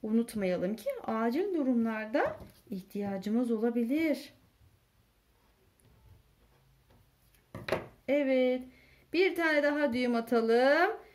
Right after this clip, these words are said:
Sonra da onu kurdaleyle bağlayalım. Bu şekilde ne yaptık? Atacımızı saç gibi, değil mi?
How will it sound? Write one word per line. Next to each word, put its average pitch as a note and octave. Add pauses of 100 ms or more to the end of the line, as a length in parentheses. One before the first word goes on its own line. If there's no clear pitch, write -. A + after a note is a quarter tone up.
(160)
Sonra C#4
da B3
onu C#4
kurdaleyle D4
bağlayalım. B3 (380)
Bu D4
şekilde C4
ne C#4+
yaptık? D#4+ (380)
Atacımızı B3
saç D#4
gibi, A#3+ (2500)
değil C5
mi? E4+